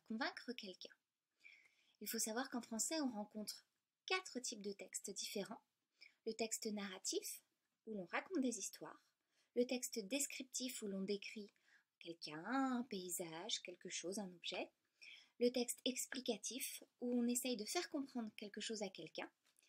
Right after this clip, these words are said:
Et le texte argumentatif, où l'on défend une idée, où on persuade, où on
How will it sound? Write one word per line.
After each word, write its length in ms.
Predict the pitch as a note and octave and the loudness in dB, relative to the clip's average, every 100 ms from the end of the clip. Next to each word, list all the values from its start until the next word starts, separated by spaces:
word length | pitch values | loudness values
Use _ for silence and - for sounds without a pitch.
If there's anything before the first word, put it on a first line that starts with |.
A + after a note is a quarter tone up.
| - - - - | -20 -20 -4 4
Et 200 | F4+ G#4+ A#3+ | 6 6 2
le 160 | A3+ | 0
texte 440 | A3+ C4+ D#4 - - | 2 0 0 -2 -4
argumentatif, 960 | - C#4 A#3+ A#3+ A3+ F#3 - A#3 - - - _ _ _ | -2 2 4 4 2 -4 -6 -6 -6 -10 -12 _ _ _
où 120 | A3+ | 0
l'on 400 | A3+ A3 G#3 F#3+ F#3 | 2 2 0 -4 -2
défend 340 | D#4 E4+ C#4+ A#3+ | 0 0 2 2
une 200 | G#3 F#3 | 2 -2
idée, 240 | - F3+ _ _ - | -2 -4 _ _ -12
où 140 | G3+ F#3+ | -6 -6
on 20 | |
persuade, 520 | - - - A#3+ C4+ | -6 -6 -2 2 0
où 80 | |
on 100 | F#3 | 0